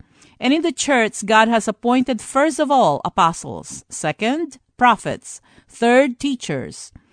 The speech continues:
then workers of miracles, also those having gifts of healing, those able to help others, those with gifts of administration,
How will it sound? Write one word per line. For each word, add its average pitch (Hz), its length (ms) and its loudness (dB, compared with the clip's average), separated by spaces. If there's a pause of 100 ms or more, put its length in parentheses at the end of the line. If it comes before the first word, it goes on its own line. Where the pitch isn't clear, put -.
(160)
then 240 520 2
workers 214 600 0
of 165 260 0
miracles, 196 800 -4 (240)
also 202 320 0
those 226 460 2
having 180 380 0
gifts 214 380 -2
of 233 220 -6
healing, 302 600 -4 (520)
those 208 400 2
able 196 300 -2
to 180 100 -6
help 165 280 -2
others, 262 580 -2 (320)
those 214 400 2
with 170 240 -2
gifts 226 560 -2
of 180 380 2
administration, 190 920 0